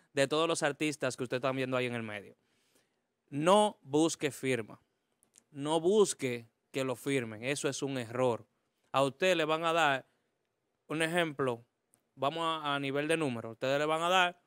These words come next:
un millón de pesos por cinco temas. Cuando se cumplen esos cinco temas,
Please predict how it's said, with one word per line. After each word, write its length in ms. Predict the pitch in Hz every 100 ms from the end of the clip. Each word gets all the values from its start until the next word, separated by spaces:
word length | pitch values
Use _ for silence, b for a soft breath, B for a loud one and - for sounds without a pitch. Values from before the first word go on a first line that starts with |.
| _
un 180 | - 143
millón 300 | 151 156 160
de 120 | 165
pesos 480 | 160 196 180 165 190 - _ _ _
por 180 | - 139
cinco 380 | - 160 165 160
temas. 360 | 139 127 110 101 _ _ -
Cuando 280 | - 123 127
se 140 | 131
cumplen 320 | 117 131 139 143
esos 200 | 143 135
cinco 280 | 147 156
temas, 400 | 147 165 156 143